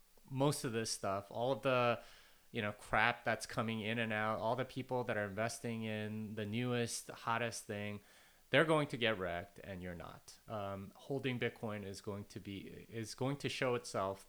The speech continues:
the wiser choice in a couple of years' time when we're inevitably in another bear market. All right, Bitcoin. The latest release of Bitcoin Core includes Taproot speedy trial activation.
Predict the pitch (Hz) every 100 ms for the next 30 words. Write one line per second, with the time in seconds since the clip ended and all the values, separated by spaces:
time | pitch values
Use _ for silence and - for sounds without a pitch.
0 | _ 107 101 98 101 104 101 101 - 98
1 | 92 92 - - 98 92 - 95 98 92
2 | 92 95 - 92 87 87 87 95 90 95
3 | 90 90 95 92 92 95 92 95 87 85
4 | 95 87 87 90 85 82 82 85 85 87
5 | - - - - - - - - - -
6 | - - - - _ _ _ - - -
7 | - - 156 165 113 - - 175 196 196
8 | 156 113 87 - - 110 151 160 226 240
9 | 240 175 151 147 165 - 139 - 147 -
10 | 180 175 - 120 120 110 - 123 110 -
11 | - 143 139 - 135 135 - - 113 113
12 | 113 - 92 90 - 90 - 95 110 120
13 | 110